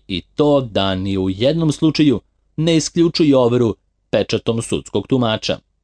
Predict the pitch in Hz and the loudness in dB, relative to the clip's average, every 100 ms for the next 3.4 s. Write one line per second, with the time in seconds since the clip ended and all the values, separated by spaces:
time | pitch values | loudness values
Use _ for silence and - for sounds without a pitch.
0 | _ _ _ _ - 110 - 101 73 73 | _ _ _ _ -6 -4 -2 -2 -2 -2
1 | - 120 151 143 - 151 160 143 143 147 | -4 -2 0 0 0 -2 -2 0 0 2
2 | 143 131 110 - 123 117 98 82 92 - | 0 0 -4 -4 -4 -2 -2 -2 -4 -4
3 | 104 104 117 98 | -4 -2 -2 -2